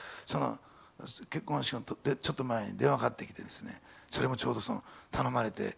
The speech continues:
社長の代わりに行ってくれって、現場に行って社長の代わりにいろいろやってくれって言われた仕事だった。で、帰ってよくなったの。もう神様ってすごいんだと思いますよね。で、今は軽作業ぐらいはできるようになったとか言って、本人は喜んでました。そしたら、「体を動かすから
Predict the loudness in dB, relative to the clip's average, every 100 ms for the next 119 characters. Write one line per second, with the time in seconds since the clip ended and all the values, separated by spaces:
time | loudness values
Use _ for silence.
0 | -8 -6 -2 -2 2 2 2 -4 -4 -2
1 | -2 -2 -2 0 2 2 0 -2 -2 -2
2 | 0 0 2 2 0 -2 -2 -2 -2 -6
3 | -6 -8 -6 -8 -8 -14 -20 -18 -16 -16
4 | -4 -2 -2 -4 -6 4 6 6 0 -2
5 | -6 -10 -16 -16 -20 -20 -16 -16 -12 -2
6 | 0 0 -2 -2 -2 0 4 4 4 0
7 | -2 -4 -4 -2 -2 -4 -12 -20 -20 -20
8 | -10 0 4 8 8 8 6 8 8 6
9 | 6 4 4 2 2 0 -4 -8 -8 -8
10 | -8 4 4 4 2 0 -2 -6 -10 -6
11 | 0 0 4 4 4 2 0 0 -4